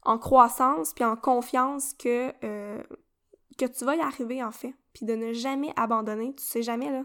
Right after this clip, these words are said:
Tu peux faire, il y a des gens qui font dans les six chiffres par mois. Tu peux bien, s'il te plaît, continuer à penser que tu peux faire six chiffres dans ton année quand t'es rendu dans le... comme dans le mois de juillet, mettons.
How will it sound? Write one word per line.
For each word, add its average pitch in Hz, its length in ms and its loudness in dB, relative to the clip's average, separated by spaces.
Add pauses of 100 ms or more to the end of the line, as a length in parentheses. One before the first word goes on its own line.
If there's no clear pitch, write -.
Tu - 80 -12
peux 247 100 4
faire, 277 300 4 (420)
il 254 60 2
y 254 40 6
a - 20 6
des 240 60 0
gens 466 180 4
qui - 100 -10
font 294 240 6
dans 262 140 6
les 226 160 2
six - 320 0
chiffres - 480 0
par 226 260 4
mois. 220 440 2 (960)
Tu - 140 -8
peux 254 180 2
bien, 262 200 4 (120)
s'il - 220 -8
te 262 120 0
plaît, 294 240 -2
continuer 269 500 -2
à 247 100 2
penser 254 400 -2
que - 60 -14
tu - 120 -10
peux 262 100 -2
faire 247 220 -2
six - 180 -6
chiffres 262 220 -4
dans 240 100 -4
ton 240 200 0
année 240 240 0
quand 254 140 -4
t'es 247 160 -6
rendu 233 240 -6
dans 233 140 -2
le... 233 400 -6
comme 233 160 -4
dans 233 80 -2
le 226 60 -2
mois 226 160 -2
de - 400 -14
juillet, 226 420 0
mettons. 277 320 -6